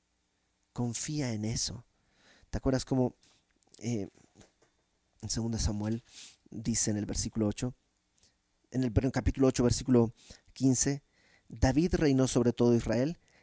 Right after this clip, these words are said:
y David administraba justicia y equidad a todo el pueblo, ¿no? Y puso todo una,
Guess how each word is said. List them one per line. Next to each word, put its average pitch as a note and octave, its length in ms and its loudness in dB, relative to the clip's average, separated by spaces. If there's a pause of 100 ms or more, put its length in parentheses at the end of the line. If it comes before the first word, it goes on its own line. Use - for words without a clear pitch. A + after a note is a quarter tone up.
(220)
y C3+ 140 4
David C3 360 2
administraba C3 600 0
justicia F3 840 -2 (380)
y A#2 220 0
equidad A2+ 460 0 (460)
a G#2 120 -6
todo A2 340 -4
el A#2 80 -4
pueblo, - 500 -12 (200)
¿no? D#3 220 -18 (540)
Y C#3 120 0
puso E3+ 500 6 (880)
todo D3+ 240 8
una, D3+ 500 6